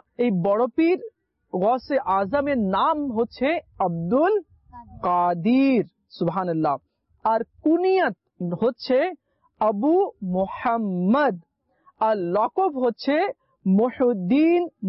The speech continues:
মাহবুবে সুবহানী গসুস সকালাইন, গসুল আজম।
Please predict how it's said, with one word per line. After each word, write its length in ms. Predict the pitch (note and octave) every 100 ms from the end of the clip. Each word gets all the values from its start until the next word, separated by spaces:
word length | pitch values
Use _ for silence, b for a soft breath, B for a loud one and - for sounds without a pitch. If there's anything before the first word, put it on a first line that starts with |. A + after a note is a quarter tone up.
| F#3+
মাহবুবে 640 | A#3 - G3+ B3 B3+ A#3+ A#3 -
সুবহানী 880 | G3+ F3 - - G3 G3 G3 B3 F4 G4 E4+ _ _ _ D#3+
গসুস 500 | D#3+ C4+ C#4 D4+ - -
সকালাইন, 760 | G3 - F#3+ F#3 A3+ D4+ D4 F3 - _ _ D3
গসুল 680 | D#3+ G3 G#3 - D#4 F#4 E4 _ - D#3+
আজম। 520 | E3 D3+ E3+ A3